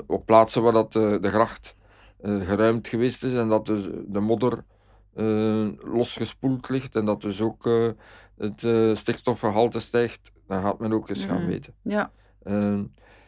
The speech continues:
Speaker 1: en dan een van de vaststellingen die ik, eh, deed toen ik, eh, het stikstofprobleem begon te bestuderen,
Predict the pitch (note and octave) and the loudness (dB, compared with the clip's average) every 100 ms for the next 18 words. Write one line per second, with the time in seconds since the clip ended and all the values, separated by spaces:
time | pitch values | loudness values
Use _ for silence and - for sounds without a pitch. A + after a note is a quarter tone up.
0 | _ _ _ - G#2 A2 G#2 - - - | _ _ _ -4 2 2 0 -8 -18 -20
1 | _ _ - A2+ A2 A2 F#2 A2 - B2 | _ _ 0 2 4 2 2 0 2 0
2 | C3 C3 A#2+ A#2 G#2+ A#2 A2 G2+ A#2 A#2+ | 2 0 0 -2 0 0 0 0 -2 -4
3 | - - A#2 A#2 G#2+ A2 G#2+ G#2 G2+ - | -14 -8 -4 -4 -2 -2 -2 -2 -6 -6
4 | A#2+ - A#2+ - A2 G#2 A2+ A2 G#2+ G#2+ | -4 -2 -2 0 0 2 0 0 -2 -4
5 | F#2+ - - G#2 G2+ G2 F#2+ F#2+ - G2+ | -6 -14 -6 -2 -2 -4 -6 -10 -8 -6
6 | G#2 G#2+ A2 | -2 -2 -4